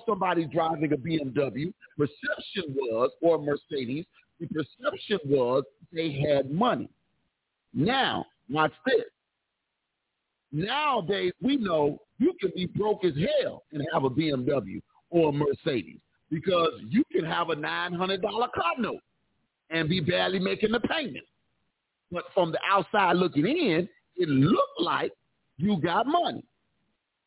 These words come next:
And, and, and Amer-, and we as African Americans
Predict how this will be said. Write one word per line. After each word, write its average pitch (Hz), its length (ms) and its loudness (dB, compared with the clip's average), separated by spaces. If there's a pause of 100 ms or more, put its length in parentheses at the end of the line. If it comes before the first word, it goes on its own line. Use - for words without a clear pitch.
And, 185 180 0 (120)
and, 180 200 -2 (100)
and 170 140 -4
Amer-, 156 300 0 (300)
and 135 160 -8
we 226 260 -2
as 196 120 0 (300)
African 226 420 0
Americans 127 580 4